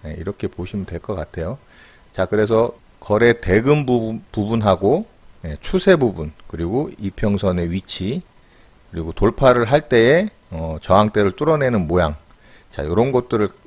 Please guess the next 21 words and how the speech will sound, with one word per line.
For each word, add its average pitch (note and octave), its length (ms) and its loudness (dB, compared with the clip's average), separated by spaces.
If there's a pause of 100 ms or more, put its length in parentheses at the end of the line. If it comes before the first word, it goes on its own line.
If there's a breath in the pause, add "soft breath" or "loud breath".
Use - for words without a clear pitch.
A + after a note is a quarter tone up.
이렇게 F2 240 -10
잘 F2+ 240 0
보시면 F#2+ 400 -4
될 D#2+ 140 -8
것 - 120 -14
같아요. D#2+ 460 -8 (720 soft breath)
자, F2 260 -4
이번에는 A#2+ 960 0 (560 soft breath)
애국 E3+ 320 4
관련주들을 C3 920 2
한번 G#2 200 -4
살펴볼게요. E2+ 760 -6 (240)
자, - 140 -12
애국 B2 240 -2
관련주들 C#3 640 2
중에서 A2 500 0 (280 soft breath)
대장은 A2+ 400 4
어떤 A#2 260 -2
종목이었는지 G2 640 -2
아시죠? F#2 420 -6 (340)
예, D#2+ 160 -16